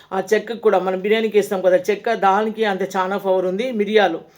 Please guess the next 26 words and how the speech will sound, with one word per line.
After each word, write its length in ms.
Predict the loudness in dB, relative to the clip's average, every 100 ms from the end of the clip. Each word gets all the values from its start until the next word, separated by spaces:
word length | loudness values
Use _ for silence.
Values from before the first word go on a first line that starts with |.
| -20 -20 -8
ఈ 80 | -2
మూడిటికి 540 | 0 2 2 0 -2
కూడా 180 | 0 2
చాలా 340 | 2 2 2
పవర్ 280 | 2 2 2
ఉంది 180 | 2 -2
ఫ్రెండ్స్. 320 | -2 -4 0
ఆ 100 | 2
వీడియో 240 | 2 2 0
నేను 160 | 0
రేపు 180 | -2 -2
పెడతాను 400 | -4 -2 -4 -2
ఖండితంగా. 480 | -2 0 0 -2 -4
దాంట్లో 380 | -2 -2 0 0
ఎట్లా 360 | 0 0 0 0 -6 -18 -8
మనం 220 | -4 -2 2
చేసుకోవచ్చు, 460 | 0 0 -2 -2
పాజిటివ్ 460 | -2 0 0 0 -2
ఎనర్జీని 340 | -2 -2 -4
ఎట్లా 160 | -4 0
తెప్పించుకోవచ్చు, 580 | 2 2 -2 -2 -2 -2
నెగిటివ్ 380 | -2 -4 0 0
ఎట్లా 180 | 2
ఇంట్లో 220 | -4 -2 -4
ఇంకా 200 | -4 -4
పంపించచ్చు, 680 | -6 -6 0 0 2 2